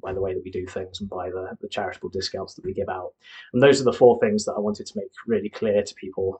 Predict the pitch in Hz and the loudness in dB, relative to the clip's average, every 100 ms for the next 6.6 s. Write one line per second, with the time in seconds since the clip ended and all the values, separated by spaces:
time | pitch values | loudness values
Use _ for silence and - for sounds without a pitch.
0 | - 110 95 117 107 107 104 101 104 101 | -4 -2 -2 -4 -8 -6 -6 -2 -2 -2
1 | 101 104 - 107 101 98 95 - 104 - | -2 -4 -4 -2 -2 -2 -4 -6 -14 -10
2 | - - - 104 107 107 110 110 104 104 | -8 -6 -6 -2 0 2 4 2 2 -2
3 | 98 98 110 95 - 95 95 98 95 98 | -2 -2 -4 -8 -8 -8 -8 -6 -4 -2
4 | 101 95 90 90 - - 101 98 98 - | -2 -2 -6 -10 -8 -6 -6 -4 -4 -6
5 | - 90 90 - _ _ - 98 98 95 | -10 -8 -8 -14 _ _ -8 -6 -2 -2
6 | 92 - - - - | -4 -6 -12 -12 -12